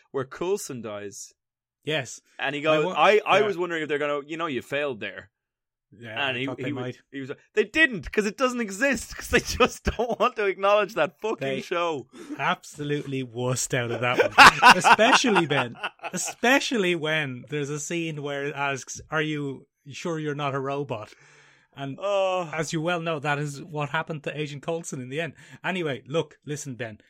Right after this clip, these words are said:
Speaker 2: He seems to be gathering up all of those, presumably to wipe out a full timeline. So perhaps it's a Loki from an entirely different timeline, Ben.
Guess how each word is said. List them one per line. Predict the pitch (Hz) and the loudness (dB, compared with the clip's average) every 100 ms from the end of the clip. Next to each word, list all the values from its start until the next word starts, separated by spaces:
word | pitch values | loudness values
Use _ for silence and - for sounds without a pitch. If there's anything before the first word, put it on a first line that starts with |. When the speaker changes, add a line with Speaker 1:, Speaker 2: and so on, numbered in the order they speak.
| _ _ | _ _
Speaker 2:
He | 143 | -10
seems | - 202 208 | -6 -8 -8
to | 190 | -10
be | 175 | -6
gathering | 185 170 165 156 | -4 -4 -6 -6
up | 151 | -8
all | 139 131 | -6 -8
of | 113 | -8
those, | 147 123 | -8 -8
presumably | - 139 123 170 175 147 147 | -12 -16 -12 -12 -12 -12 -12
to | 135 | -14
wipe | 113 127 135 135 | -8 -6 -6 -6
out | 127 | -10
a | 120 | -12
full | - 139 123 113 | -10 -8 -8 -10
timeline. | 127 135 131 104 104 - _ _ _ _ _ _ _ _ | -10 -10 -10 -14 -18 -20 _ _ _ _ _ _ _ _
So | - 147 | -12 -10
perhaps | - 139 196 - | -8 -8 -8 -8
it's | 180 - | -12 -10
a | |
Loki | 143 147 143 156 | -8 -8 -8 -10
from | - 131 | -10 -12
an | 123 | -12
entirely | 120 - - 147 156 165 151 147 | -14 -18 -12 -8 -6 -8 -8 -10
different | 143 151 208 131 | -8 -8 -8 -10
timeline, | 120 120 107 104 98 95 | -10 -12 -12 -16 -20 -20
Ben. | 104 | -20